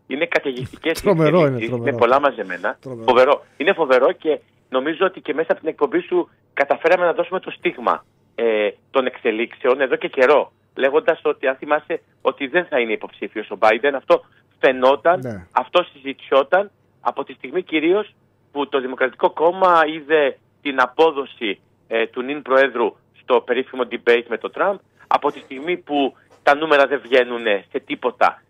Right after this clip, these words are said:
Speaker 1: με τους Δημοκρατικούς, υπήρχε η ανάγκη για αυτό που λέμε εδώ πέρα ένα shock therapy. Δηλαδή, α, μια κίνηση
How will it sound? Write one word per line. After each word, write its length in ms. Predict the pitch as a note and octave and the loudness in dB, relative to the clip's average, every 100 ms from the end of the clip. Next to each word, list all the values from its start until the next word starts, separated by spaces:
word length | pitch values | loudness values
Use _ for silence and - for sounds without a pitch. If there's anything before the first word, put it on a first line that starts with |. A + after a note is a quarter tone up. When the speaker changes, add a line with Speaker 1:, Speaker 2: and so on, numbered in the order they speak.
| _ - | _ -6
Speaker 1:
με 140 | A#2 | -6
τους 200 | A#2 A2 | -4 -8
Δημοκρατικούς, 760 | A2 G#2+ A2 G#2 G#2+ E3+ G3+ - _ _ | -6 -4 -4 -4 -4 0 -2 -4 _ _
υπήρχε 440 | C#3+ - F#3 - F#3+ | -14 -10 -10 -2 0
η 120 | D#3+ | 2
ανάγκη 440 | C3+ D3+ E3 E3+ | 2 0 -4 -10
για 200 | E3+ D3+ | -4 -4
αυτό 200 | C3+ E3+ | -2 -6
που 140 | E3+ C#3+ | -6 0
λέμε 180 | D#3+ | 0
εδώ 100 | D3+ | 0
πέρα 180 | C3+ D#3 | -2 0
ένα 180 | D#3 D3+ - | -2 -4 -4
shock 120 | C#3 - | -6 -4
therapy. 400 | C3+ A#2+ A2 F#2+ F2 _ _ | 2 4 2 -2 -14 _ _
Δηλαδή, 420 | A#2 B2 A#2 C3+ _ _ - | 0 0 0 -4 _ _ 0
α, 200 | A#2+ A#2+ | 2 2
μια 380 | C3+ C#3+ C3+ - _ _ | 0 2 2 -2 _ _
κίνηση 640 | D#3 D#3+ F3 - F#3+ E3+ | -8 -8 -8 -6 -4 -4